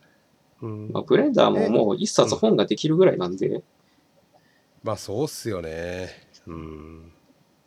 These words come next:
Speaker 2: むしろ何冊もあるみたいな。
Speaker 1: はいはい。で、このマルチメディアの中でゲームも紹介してて、
Speaker 2: はい。
Speaker 1: パイゲーム。
Speaker 2: パイゲーム。まあ、
Speaker 1: パイゲームね。
Speaker 2: エスディーエルですね。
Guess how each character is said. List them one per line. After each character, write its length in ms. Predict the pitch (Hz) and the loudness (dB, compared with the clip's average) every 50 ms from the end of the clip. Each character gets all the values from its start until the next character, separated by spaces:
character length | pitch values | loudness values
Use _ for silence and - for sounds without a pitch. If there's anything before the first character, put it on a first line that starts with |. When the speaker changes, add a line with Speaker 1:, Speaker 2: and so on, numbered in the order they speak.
| _ _ _ _ | _ _ _ _
Speaker 2:
む 140 | - - 143 | -8 -6 -4
し 100 | - - | -4 -4
ろ 80 | - 92 | -4 -4
何 180 | 107 120 110 | -4 -4 -4
冊 240 | 104 104 92 - 98 | -4 -4 -4 -4 -4
も 140 | 90 82 87 | -4 -4 -4
あ 40 | - | -6
る 100 | - - | -8 -10
み 40 | - | -14
た 120 | - - | -16 -18
い 20 | 143 135 | -18 -18
な。 80 | - - _ _ _ _ _ _ _ _ _ - - - | -20 -20 _ _ _ _ _ _ _ _ _ -20 -16 -12
Speaker 1:
は 120 | 104 95 | -10 -10
い 80 | 92 85 | -10 -12
は 260 | 80 85 80 73 80 | -12 -14 -14 -14 -14
い。 40 | 85 82 _ _ _ _ _ _ _ _ _ _ _ _ _ _ _ _ _ _ _ _ _ _ _ _ - 294 - 208 | -16 -20 _ _ _ _ _ _ _ _ _ _ _ _ _ _ _ _ _ _ _ _ _ _ _ _ -20 -20 -16 -12
で、 160 | 190 208 214 | -10 -8 -8
こ 140 | 208 - 180 | -8 -8 -6
の 340 | 180 185 180 180 180 - - 131 | -6 -4 -4 -6 -6 -8 -10 -10
マ 160 | 143 147 156 | -8 -8 -8
ル 60 | 156 | -6
チ 80 | 147 170 | -6 -6
メ 80 | 175 | -4
デ 80 | 165 170 | -4 -2
ィ 40 | 165 | -2
ア 20 | |
の 60 | 160 | -2
中 140 | 165 160 175 | -2 0 0
で 80 | 165 139 | -2 0
ゲ 220 | 107 127 127 117 | 0 0 2 2
ー 40 | 107 | 0
ム 80 | 107 113 | 0 -2
も 120 | 127 120 | -4 -4
紹 180 | - - 87 82 | -4 -6 -10 -10
介 200 | - 78 76 - | -10 -12 -12 -14
し 60 | - | -18
て 120 | - - | -20 -20
て、 200 | - - 127 127 | -10 -6 -4 -4
Speaker 2:
は 60 | - | -4
い。 40 | - | -4
Speaker 1:
パ 100 | - 104 95 | -6 -6 -6
イ 40 | |
ゲ 140 | 87 90 85 | -6 -8 -8
ー 40 | 78 | -8
ム。 140 | 78 78 73 | -10 -8 -2
Speaker 2:
パ 80 | - 98 | -2 0
イ 60 | 95 | 0
ゲ 100 | 98 95 | 0 -2
ー 160 | 92 87 85 | -2 -4 -8
ム。 120 | - - - - _ _ _ _ _ _ _ _ _ _ _ _ _ _ - | -12 -14 -18 -20 _ _ _ _ _ _ _ _ _ _ _ _ _ _ -6
ま 120 | 117 107 | -4 -4
あ、 20 | 98 | -2
Speaker 1:
パ 60 | 95 | -2
イ 20 | |
ゲ 0 | |
ー 0 | |
ム 0 | |
ね。 40 | 95 | -2
Speaker 2:
エ 40 | 101 | -4
ス 140 | - 117 101 | -4 0 2
デ 80 | 120 117 | 4 6
ィ 20 | 110 | 6
ー 20 | 107 | 4
エ 40 | 101 | 4
ル 80 | 98 | 2
で 60 | 92 | 0
す 120 | - - 113 | -2 -4 -4
ね。 260 | 104 110 131 135 | -2 -2 -2 -4